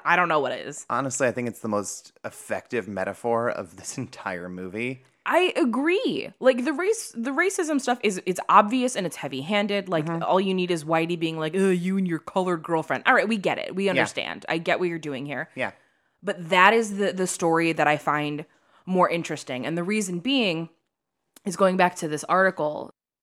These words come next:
Speaker 1: something that the writer points out is that in failing to include people of color, even in just the optics of casting,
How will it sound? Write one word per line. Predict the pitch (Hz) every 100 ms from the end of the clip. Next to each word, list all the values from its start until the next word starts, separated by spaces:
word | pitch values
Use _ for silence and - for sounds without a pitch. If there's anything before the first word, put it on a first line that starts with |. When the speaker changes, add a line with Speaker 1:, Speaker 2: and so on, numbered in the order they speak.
| _ _ _ _ _ _ -
Speaker 1:
something | - 277 294
that | 254
the | 220
writer | 208 190 190
points | - 165 170
out | 240 226 196
is | 180
that | 165 156 -
in | 175 170
failing | - 233 277 302
to | -
include | 233 220 208 190
people | - 180 196
of | 185 -
color, | - 139 139 170 - - _
even | 226 240 285
in | 302
just | 220 220 -
the | 196 - 175
optics | 208 233 - 147 -
of | 143 -
casting, | 139 110 - - 92